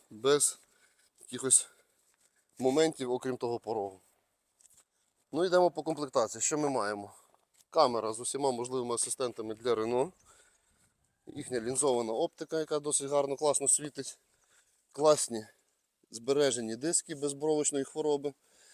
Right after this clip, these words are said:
Маємо тут всесезонну гуму сімнадцятого радіуса. Мішелінка у нас стоїть двісті п'ять п'ятдесят на сімнадцять.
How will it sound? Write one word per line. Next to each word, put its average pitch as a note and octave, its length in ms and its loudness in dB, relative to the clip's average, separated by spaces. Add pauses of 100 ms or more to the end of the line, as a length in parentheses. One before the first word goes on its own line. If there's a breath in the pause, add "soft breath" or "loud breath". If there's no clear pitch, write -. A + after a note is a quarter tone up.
(180 soft breath)
Маємо C3 280 2
тут A2+ 120 -10
всесезонну C3+ 640 4
гуму F#3 300 0
сімнадцятого E3+ 520 2
радіуса. D#3 540 2 (160)
Мішелінка E3+ 560 -2
у F3 40 2
нас E3 120 0
стоїть E3+ 460 -4
двісті A#2+ 340 -8
п'ять D#3 240 0
п'ятдесят A#2 640 -4 (580 soft breath)
на A#2 120 -2
сімнадцять. A2 840 0